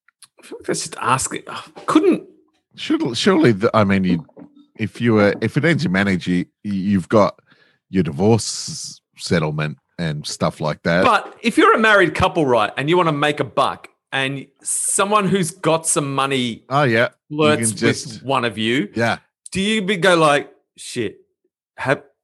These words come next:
Speaker 1: have an affair with this guy. We'll get a divorce. I'll sue that guy. We'll get some money from that guy, and we'll just, we
Speaker 2: Get
Speaker 1: won't get
Speaker 2: married
Speaker 1: married
Speaker 2: again.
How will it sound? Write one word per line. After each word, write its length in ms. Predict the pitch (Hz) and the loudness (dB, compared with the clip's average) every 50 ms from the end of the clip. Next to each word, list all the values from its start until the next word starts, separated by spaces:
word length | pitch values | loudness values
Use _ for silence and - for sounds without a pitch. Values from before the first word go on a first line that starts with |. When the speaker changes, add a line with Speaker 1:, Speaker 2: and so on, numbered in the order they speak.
| _ _ _ _ _ | _ _ _ _ _
Speaker 1:
have 180 | - 123 139 151 | -4 -2 -2 0
an 80 | 165 | -2
affair 280 | 135 - - 123 117 113 | -4 -2 2 2 4 4
with 160 | 110 110 110 | 2 0 0
this 160 | 101 95 - | -4 -6 -6
guy. 480 | - - 104 95 85 82 80 85 82 - _ _ _ _ _ _ _ _ _ _ _ _ _ _ _ _ - | -2 0 2 2 2 0 -4 -10 -14 -16 _ _ _ _ _ _ _ _ _ _ _ _ _ _ _ _ -8
We'll 200 | 110 110 131 127 | -4 -2 0 0
get 140 | 131 123 | 2 0
a 60 | 117 110 | 0 -2
divorce. 500 | 110 101 98 113 107 92 92 92 - - - _ | -4 -2 0 0 2 2 0 -4 -8 -12 -10 _
I'll 100 | - 110 120 | -4 -4 -4
sue 280 | - - - 139 113 | -4 -2 0 0 2
that 200 | 101 98 90 87 | 2 2 2 2
guy. 460 | 90 101 101 92 85 80 85 82 82 _ _ _ _ | 2 2 2 2 0 -2 -6 -10 -14 _ _ _ _
We'll 180 | - 95 120 135 | -8 -6 -4 0
get 200 | 135 135 127 - | 0 0 0 -2
some 160 | - 110 95 | -4 -2 0
money 220 | 101 110 117 117 | 0 0 0 -2
from 160 | 110 - 98 98 | -4 -4 -4 -2
that 160 | 95 90 90 | -4 -2 0
guy, 400 | 98 107 104 95 90 90 90 - - - - _ _ | 0 0 0 0 0 -2 -2 -6 -10 -18 -20 _ _
and 180 | 151 160 165 165 | -6 -4 -2 0
we'll 140 | 180 180 | 0 0
just, 460 | 165 151 175 170 156 160 - - - 127 - | 2 2 0 0 0 -2 -6 -10 -14 -16 -2
we 100 | 143 175 | 0 0
Speaker 2:
Get 60 | 175 | 2
Speaker 1:
won't 120 | 180 185 147 | 2 2 2
get 60 | 147 | 2
Speaker 2:
married 140 | 151 151 147 | 2 2 2
Speaker 1:
married 180 | 151 175 156 135 | 2 2 2 2
Speaker 2:
again. 280 | 101 92 120 110 107 | 2 2 0 2 2